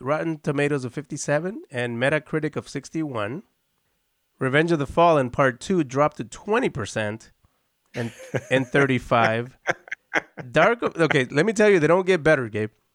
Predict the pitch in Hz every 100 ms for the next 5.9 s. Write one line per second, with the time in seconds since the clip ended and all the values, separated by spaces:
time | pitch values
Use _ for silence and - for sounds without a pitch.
0 | _ _ _ _ - 127 139 113 - 117
1 | 113 110 120 101 98 120 139 131 127 120
2 | 151 165 175 104 165 165 160 170 151 165
3 | 147 147 - 135 147 - 156 151 139 160
4 | 143 127 151 135 143 123 120 - 123 135
5 | 120 117 170 254 - 214 196 226